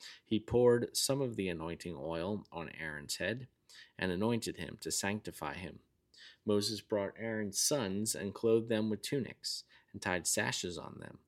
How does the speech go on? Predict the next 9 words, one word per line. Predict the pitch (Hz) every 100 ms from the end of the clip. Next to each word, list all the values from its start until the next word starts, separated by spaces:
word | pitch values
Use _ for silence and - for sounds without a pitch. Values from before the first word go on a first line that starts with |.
| _ _ - -
and | -
put | - -
headbands | 123 143 - - - -
on | 64 120
them, | - - - _
as | 98 98
Yahweh | 90 92 90 92
commanded | - 92 76 82 82
Moses. | 82 87 82 78 -